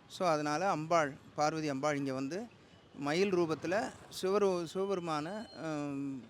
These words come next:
பிரார்த்தனை பண்றாங்க, வில்வத்தை வச்சு அர்ச்சனை எல்லாம் பண்றாங்க.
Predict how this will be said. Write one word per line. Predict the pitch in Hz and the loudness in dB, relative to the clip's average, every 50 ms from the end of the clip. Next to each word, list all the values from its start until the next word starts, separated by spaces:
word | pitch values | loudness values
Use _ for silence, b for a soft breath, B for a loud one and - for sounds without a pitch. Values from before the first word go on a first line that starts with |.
| - | -4
பிரார்த்தனை | - 165 165 165 151 - 151 143 | 2 4 4 4 4 2 -4 -4
பண்றாங்க, | 139 135 131 139 139 147 170 180 | -4 -4 -4 -4 -4 -2 -2 -2
வில்வத்தை | 160 151 151 156 147 131 - 139 | -2 -2 -2 -4 -4 -4 -4 -6
வச்சு | 139 131 - 165 | -6 -6 -6 -6
அர்ச்சனை | 143 131 - 147 135 131 | -6 -6 -6 -6 -6 -6
எல்லாம் | 127 131 139 131 | -6 -6 -6 -6
பண்றாங்க. | 123 117 117 127 120 117 117 143 190 | -8 -10 -10 -10 -12 -12 -12 -12 -14